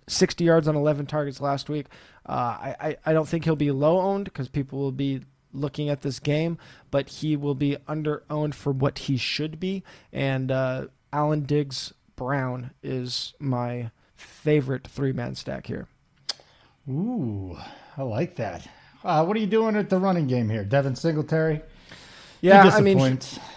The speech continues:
Speaker 1: he's, he, the only way I'm really using Devin Singletary is, um, again, like, I, you can use him in an onslaught with Josh Allen and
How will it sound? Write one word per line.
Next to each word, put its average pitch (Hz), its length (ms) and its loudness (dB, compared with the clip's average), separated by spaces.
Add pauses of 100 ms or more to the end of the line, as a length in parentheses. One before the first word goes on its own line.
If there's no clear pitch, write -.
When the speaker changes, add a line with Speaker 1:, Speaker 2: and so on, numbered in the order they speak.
(180)
Speaker 1:
he's, 185 520 0
he, - 260 -12
the 196 100 10
only 220 300 2
way 165 340 4
I'm 160 200 2
really 156 220 2
using 151 480 2
Devin 151 380 -2
Singletary 151 880 -4
is, 127 440 -6
um, 127 320 -8
again, 139 300 -4
like, 127 180 -6
I, 147 160 -8 (260)
you 165 160 2
can 196 200 6
use 156 340 6
him 170 220 4
in 160 180 0
an 151 140 -2
onslaught 156 640 2
with 147 480 0
Josh 143 380 0
Allen 147 420 2 (400)
and 135 540 0